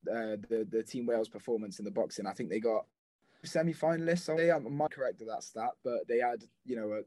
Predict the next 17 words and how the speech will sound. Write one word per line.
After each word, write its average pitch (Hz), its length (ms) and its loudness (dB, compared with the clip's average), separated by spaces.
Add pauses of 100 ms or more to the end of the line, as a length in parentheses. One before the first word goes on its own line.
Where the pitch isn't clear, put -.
(100)
a, 110 40 -2
a 107 160 -4
record-breaking, 113 840 -2
uh, 101 220 -8
performance 107 480 -6
in 104 80 -10
those 101 180 -10
games. 98 320 -6
So 101 320 0 (300)
fair 123 200 2
play 113 220 0
to 107 140 -4
them. 104 260 0 (240)
Um, 98 480 -2 (140)
absolute 110 400 0
congratulations. 104 880 -2
They're, 104 320 0